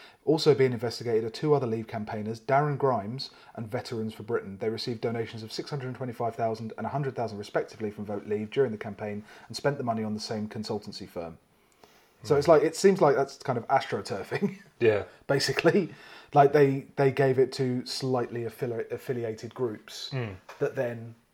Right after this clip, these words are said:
Speaker 1: ultimately overspent,
Speaker 2: same thing.
Speaker 1: spent more than they should have.
Speaker 2: Yeah.
Speaker 1: Uh, again, it's like, a lot of people saying now, "Oh, this is, this is it. This is the silver bullet. This is the one that kills it."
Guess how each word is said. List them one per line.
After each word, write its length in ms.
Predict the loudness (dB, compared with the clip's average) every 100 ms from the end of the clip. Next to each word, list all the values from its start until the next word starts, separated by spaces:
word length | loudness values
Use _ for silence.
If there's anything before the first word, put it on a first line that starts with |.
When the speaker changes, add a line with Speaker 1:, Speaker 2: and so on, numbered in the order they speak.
| _ _ _ _ _ 2
Speaker 1:
ultimately 540 | 4 4 -2 -6 -6 -2
overspent, 560 | -4 0 2 2 2
Speaker 2:
same 140 | -4 -6
thing. 20 |
Speaker 1:
spent 360 | -4 -2 -2 -2
more 280 | -4 -2 -4
than 120 | -8
they 100 | -10
should 220 | -8 -8
have. 140 | -10 -16 -8
Speaker 2:
Yeah. 200 | 0 0 -2 -16 -20 -20 _ -4
Speaker 1:
Uh, 440 | 0 2 2 0 -2
again, 380 | -2 0 2 0
it's 160 | -2 2
like, 280 | 2 2 -10
a 1040 | -14 -14 -16 -20 -20 _ _ -20 _ -10
lot 60 | -8
of 80 | -4
people 240 | -6 -6
saying 240 | -2 0 2
now, 140 | 4
"Oh, 140 | 6 4
this 160 | 2
is, 60 | 0
this 120 | -2 6
is 80 | 8
it. 280 | 8 4
This 140 | -6 -4
is 140 | -4
the 80 | -4
silver 640 | -6 -4 4 8 8 6 4
bullet. 380 | 2 0 -2
This 160 | -8 -8
is 100 | -6
the 80 | 0
one 240 | 0 0
that 120 | -2
kills 320 | -6 -4 -2
it." 120 | -4